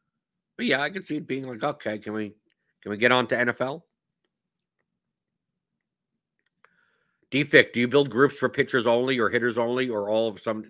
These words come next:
You can do whatever you want. What lineups do you wanna build? And if those lineups include making those groups, then make those groups. Defect, you have to get,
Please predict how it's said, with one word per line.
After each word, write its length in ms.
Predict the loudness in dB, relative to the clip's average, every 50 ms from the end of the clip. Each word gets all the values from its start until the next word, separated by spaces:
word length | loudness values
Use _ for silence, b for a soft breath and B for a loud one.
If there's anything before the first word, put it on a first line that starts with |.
| _ -16
You 120 | -14 -12
can 140 | -10 -8 -6
do 80 | -4 -2
whatever 200 | 0 -2 -2 -2
you 120 | -4 -6
want. 220 | -6 -8 -10 -12 -14 _ _ _ _ _ _ _ _ _ _ _ _ _ _ _ _ _ _ _ _ _ _ _ _ _ _ _ _ _ _ _ _ _ _ _ _ _ _ _ _ _ _ _ _ _ _ _ _ _ _ _ _ _ _ _ _ _ _ _ _ _ _ _ _ _ _ _ _ _ _ _ _ _ _ _ _ _ _ _ _ _ _ _ _ _ _ _ _ _ _ _ _ _ _ _ _ _ _ _ _ _
What 220 | 2 4 4 4 4
lineups 440 | 4 6 6 6 4 2 -2 -4
do 100 | -6 -6
you 120 | -4 -4 -2
wanna 280 | 0 2 2 2 0
build? 420 | 0 0 -2 -2 -2 -6 -14 _ _ _ _ _ _ _ _ _ _ _ _ _ _ _
And 140 | -8 -6 -6
if 100 | -4 0
those 220 | 2 2 2 2 2
lineups 380 | 4 4 4 4 2 -2 -6
include 420 | -10 -10 -8 -6 -4 -4 -4 -2 -4
making 320 | -4 -4 -4 -6 -8 -4
those 220 | -4 -4 -4 -4
groups, 300 | -6 -6 -6 -6 -8 -10
then 140 | -12 -12 -10
make 200 | -10 -10 -12 -10
those 180 | -10 -10 -10 -10
groups. 420 | -10 -10 -10 -12 _ -20 -20 -20 _ _ _ _ _ _ _ _ _ _ _ _ _ _ -6
Defect, 400 | -6 -6 -4 -4 -6 -6 -6 -6
you 120 | -8 -2
have 340 | 4 6 8 8 6 6 2
to 80 | -4
get, 320 | -2 2 2 0 0 -2